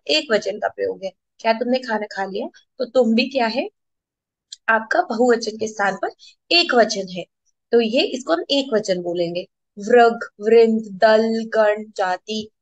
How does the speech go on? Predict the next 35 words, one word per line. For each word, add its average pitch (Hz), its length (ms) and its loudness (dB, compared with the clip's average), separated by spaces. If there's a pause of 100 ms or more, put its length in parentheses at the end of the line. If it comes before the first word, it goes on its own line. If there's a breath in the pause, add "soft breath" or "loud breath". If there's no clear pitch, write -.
(120)
इनको 233 260 0
भी 240 160 0
हम 233 160 -4
क्या 226 200 0
बोलेंगे? 208 420 -4 (220)
एक 254 240 0
वचन 208 300 -2
बोलेंगे। 175 420 -6 (260)
सैनिक 247 560 0
दल 214 260 4
शत्रु 220 460 -4
का 240 240 -4
दमन 214 360 0
कर 196 220 2
रहा 185 320 -6
है, 247 280 4 (1600)
स्त्री 294 460 -4
जाति 226 400 -2
संघर्ष 240 520 0
कर 202 200 2
रही 190 440 -6
है। 311 180 0 (840)
तो 254 80 -4
किसी 247 260 -6
जाति 233 380 2
की 269 140 -4
बात 240 260 2
करिए 254 320 0 (360 loud breath)
तो 220 140 0
भी 262 220 0
इसे 285 120 0
एक 247 380 2
वचन 214 300 -2
ही 269 200 4
रखेंगे। 185 600 -2